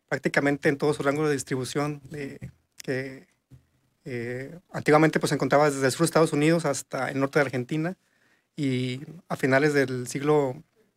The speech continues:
ma-, a mediados del siglo pasado, eh, pues, su distribución se fue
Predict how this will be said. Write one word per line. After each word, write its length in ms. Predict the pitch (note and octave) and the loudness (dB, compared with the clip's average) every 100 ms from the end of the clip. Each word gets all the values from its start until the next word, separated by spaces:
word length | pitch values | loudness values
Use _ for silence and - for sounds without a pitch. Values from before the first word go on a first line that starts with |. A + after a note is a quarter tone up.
| _ _ - | _ _ 2
ma-, 180 | C#3+ F#3+ | 2 6
a 20 | |
mediados 240 | C#3 D#3 | 6 8
del 80 | E3 | 6
siglo 180 | D#3+ E3+ | 4 2
pasado, 460 | D#3+ D#3 D#3 F3+ D#3 | 2 2 2 2 -2
eh, 280 | C#3+ - _ _ _ _ _ | -6 -12 _ _ _ _ _
pues, 180 | - C3 | 0 0
su 220 | - - | 0 -2
distribución 520 | C3+ B2+ C3 B2 C#3 C3+ | -2 -2 -4 -4 -2 -4
se 100 | D#3 | -2
fue 420 | D3 C3+ C3+ | 0 0 -2